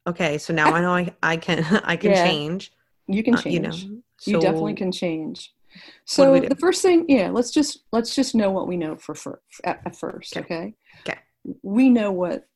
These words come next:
Speaker 2: so many people have already said. The Centers for Disease Control for adults have said that each of us need between seven to nine hours of sleep.
Speaker 1: Mm.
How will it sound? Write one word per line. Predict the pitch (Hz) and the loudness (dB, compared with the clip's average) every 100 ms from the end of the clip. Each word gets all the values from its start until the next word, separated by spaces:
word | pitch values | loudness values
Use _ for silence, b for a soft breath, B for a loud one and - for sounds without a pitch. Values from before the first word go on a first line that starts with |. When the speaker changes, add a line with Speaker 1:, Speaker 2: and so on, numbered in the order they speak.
| _ | _
Speaker 2:
so | - - 226 | -12 -2 2
many | 220 196 | 2 2
people | 196 180 175 | -6 -8 -6
have | 180 165 | -6 -6
already | 160 160 | -6 -6
said. | - 160 - - | -8 -8 -8 -8
The | 202 | -8
Centers | - 233 247 | 0 2 2
for | - | 0
Disease | 208 185 190 180 | -2 -2 -4 -6
Control | - 180 180 - 156 156 202 - | -6 -6 -6 -6 -6 -6 -10 -14
for | - 175 165 _ _ - | -8 -6 -6 _ _ -10
adults | 170 156 160 - - - _ - | -6 -6 -6 -10 -14 -14 _ -6
have | 170 | -4
said | - 170 | -2 -2
that | 175 | -2
each | - 190 | -4 -6
of | 214 | -6
us | 202 190 | -6 -4
need | 180 | -6
between | 175 - 170 | -8 -10 -10
seven | 170 - 175 185 | -6 -4 -4 -6
to | 185 | -6
nine | 180 165 165 | -8 -6 -6
hours | 156 151 156 | -6 -10 -12
of | 147 | -14
sleep. | - 143 - _ _ b b b - | -10 -8 -10 _ _ b b b -6
Speaker 1:
Mm. | 175 185 175 156 151 | -4 -2 -4 -6 -10